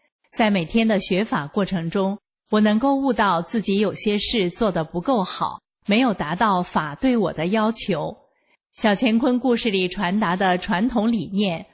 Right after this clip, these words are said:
通俗易懂，我也能不时地在法理上有所领悟，同时规正自己。我观察到，有的高中学生被手机和电子游戏控制得很严重。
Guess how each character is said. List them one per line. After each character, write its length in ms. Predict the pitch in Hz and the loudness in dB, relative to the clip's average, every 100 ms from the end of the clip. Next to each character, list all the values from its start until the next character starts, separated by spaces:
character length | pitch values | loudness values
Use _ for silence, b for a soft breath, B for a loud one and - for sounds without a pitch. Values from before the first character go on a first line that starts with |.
| _ | _
通 280 | - 226 233 | 0 2 2
俗 260 | - 175 | 0 -2
易 240 | 208 269 220 | 0 0 0
懂， 320 | - 160 - b b _ _ | 0 -4 -6 b b _ _
我 140 | 220 | 2
也 160 | 294 202 | 4 2
能 280 | 175 180 220 | 0 0 0
不 140 | 269 | 0
时 300 | - - 165 | -2 -2 -2
地 200 | 214 190 - | 0 0 0
在 220 | 220 190 | -2 -2
法 240 | - 165 | -2 -2
理 160 | 262 156 | -2 -2
上 340 | - 196 175 | -2 -2 -2
有 180 | 170 180 | 0 -2
所 260 | - 190 208 | 0 0 0
领 260 | 202 147 | 0 -4
悟， 320 | - 202 160 - _ _ | -2 -2 -2 -8 _ _
同 220 | - 208 | 0 2
时 320 | 220 185 180 | 2 0 0
规 240 | 190 277 277 | 0 -2 0
正 260 | 277 208 | 0 -2
自 220 | 160 202 165 | -2 -2 -4
己。 400 | - - - _ _ _ _ _ _ _ | -4 -10 -14 _ _ _ _ _ _ _
我 160 | 202 196 | 0 2
观 240 | 214 208 | 2 0
察 180 | 208 160 | -2 -4
到， 320 | 175 160 175 - _ - | -2 -2 -4 -10 _ -2
有 100 | 214 | 0
的 120 | 220 | 2
高 180 | 262 269 | 0 0
中 200 | 277 285 | 0 0
学 220 | 202 180 | 0 -2
生 360 | 208 220 220 - | 0 0 0 0
被 200 | 233 214 | 0 0
手 280 | 208 180 156 | 0 -2 -4
机 320 | - 233 233 | -2 -2 -2
和 280 | 233 185 190 | 0 0 0
电 220 | 240 269 | 0 0
子 140 | 214 180 | 0 -2
游 220 | 147 160 | -2 -2
戏 300 | - 262 226 | -2 0 -2
控 280 | - 233 185 | -2 -2 0
制 140 | 190 | 0
得 140 | 170 165 | -2 -2
很 200 | 170 151 | -4 -6
严 220 | 151 147 | -8 -6
重。 320 | 208 175 220 | -4 -4 -6